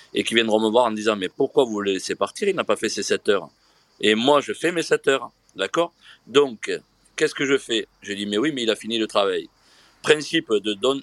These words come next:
de non-discrimination, euh, établi par le Code du travail, je vais voir le, celui qui bosse bien en trois heures et de lui dire, « Je ne peux pas vous laisser partir avant. Pourquoi ? Parce que vous avez signé pour un contrat de trente-cinq heures, vos collègues aussi, vous faites le même travail.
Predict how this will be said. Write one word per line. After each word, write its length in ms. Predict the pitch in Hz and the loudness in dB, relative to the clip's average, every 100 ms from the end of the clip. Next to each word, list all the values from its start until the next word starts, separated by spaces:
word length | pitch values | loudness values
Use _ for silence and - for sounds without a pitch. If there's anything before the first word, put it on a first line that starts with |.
| - | -6
de 160 | 113 | -4
non-discrimination, 1160 | 127 151 147 143 - 143 143 131 - 135 120 98 - _ - | -2 -2 -6 -10 -6 -4 0 0 0 0 0 -2 -14 _ -2
euh, 340 | 95 90 90 | 0 2 0
établi 340 | 98 113 110 | 0 -2 0
par 140 | 110 95 | -2 -2
le 80 | 92 | -2
Code 160 | 101 | -4
du 80 | 95 | -4
travail, 460 | - 98 120 156 - _ _ - - _ - | 0 4 4 2 -2 _ _ -20 -20 _ -6
je 160 | 104 139 | 2 4
vais 420 | 151 123 139 143 | 4 2 2 2
voir 400 | 123 135 113 - - | 2 2 0 -4 -14
le, 520 | 101 98 92 87 85 85 78 - _ - | -6 -4 -2 -4 -6 -12 -18 -20 _ -4
celui 300 | - 123 117 | 0 0 0
qui 140 | 113 | 2
bosse 220 | 110 - | 2 2
bien 180 | 104 101 | -2 -2
en 40 | |
trois 220 | 95 104 131 | 0 2 2
heures 120 | 165 | 2
et 40 | |
de 80 | 123 | -2
lui 160 | 101 101 | -4 0
dire, « 240 | 135 143 - - _ _ _ _ - | 0 0 -8 -20 _ _ _ _ -14
Je 200 | 104 117 | -2 2
ne 160 | 165 170 | 2 2
peux 180 | 160 123 | 0 0
pas 380 | - 123 101 - 95 | 2 2 0 -6 -14
vous 160 | 98 | -12
laisser 300 | 101 95 104 | -10 -6 -6
partir 420 | 101 - 107 90 - | -4 -6 -4 -4 0
avant. 340 | 113 123 202 226 _ | 0 2 2 -2 _
Pourquoi ? 360 | - - 156 208 | -10 -2 0 0
Parce 220 | - 214 | -4 -8
que 280 | - 120 - | -4 -4 -4
vous 160 | - 104 | -6 -2
avez 160 | 104 104 | -2 -2
signé 300 | - 104 104 | -6 -6 -4
pour 160 | - 90 | -4 -6
un 60 | |
contrat 340 | 90 90 95 92 | -6 -6 -4 -4
de 60 | |
trente-cinq 480 | - 85 98 120 - | -4 -8 -6 -4 -2
heures, 180 | 170 127 | 0 -2
vos 100 | 98 | -4
collègues 280 | 101 95 107 | -2 -2 -2
aussi, 240 | - 180 | -4 -8
vous 100 | 143 | -6
faites 160 | 107 98 | -6 -6
le 80 | |
même 180 | 98 101 | -6 -10
travail. 300 | - 196 165 | -2 0 0